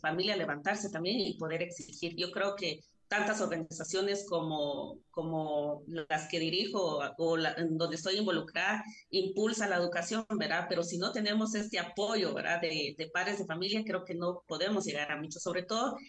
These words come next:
en las, eh, en las escuelas públicas. Yo sí... Eh,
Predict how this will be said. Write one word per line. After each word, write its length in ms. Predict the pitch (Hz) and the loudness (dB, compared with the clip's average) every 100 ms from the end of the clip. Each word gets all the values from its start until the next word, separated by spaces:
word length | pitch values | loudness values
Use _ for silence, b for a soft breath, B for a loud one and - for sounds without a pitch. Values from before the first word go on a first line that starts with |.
| B _ | B _
en 220 | 175 175 | -2 2
las, 300 | 170 160 - | 2 2 0
eh, 500 | 160 156 147 139 139 | 0 2 2 2 0
en 80 | 160 | -2
las 160 | 160 156 | -2 -4
escuelas 480 | - 170 165 - | -2 0 2 0
públicas. 560 | - 151 147 147 139 B B B - | -2 -2 -2 -4 -8 B B B -10
Yo 160 | - 196 | -2 0
sí... 400 | 220 220 214 - | 0 2 2 2
Eh, 400 | 170 156 151 139 | 2 0 0 -4